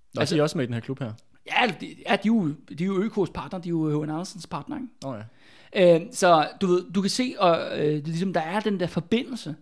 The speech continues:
Speaker 2: og de arbejder hen mod det her mål. Men det interessante er bare,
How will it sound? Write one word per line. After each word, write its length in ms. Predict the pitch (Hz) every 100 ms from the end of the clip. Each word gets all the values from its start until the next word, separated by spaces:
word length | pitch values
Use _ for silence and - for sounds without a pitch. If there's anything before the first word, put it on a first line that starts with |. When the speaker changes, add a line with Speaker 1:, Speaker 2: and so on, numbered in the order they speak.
| _ _ _ -
Speaker 2:
og 200 | - 185
de 120 | 240
arbejder 400 | - 196 214 226 185
hen 160 | 214 226
mod 100 | 190
det 140 | 185
her 100 | 185
mål. 340 | 160 180 196 - - - -
Men 180 | 185 190 -
det 100 | 208
interessante 480 | 226 180 - 285 277
er 80 | 196
bare, 300 | 185 170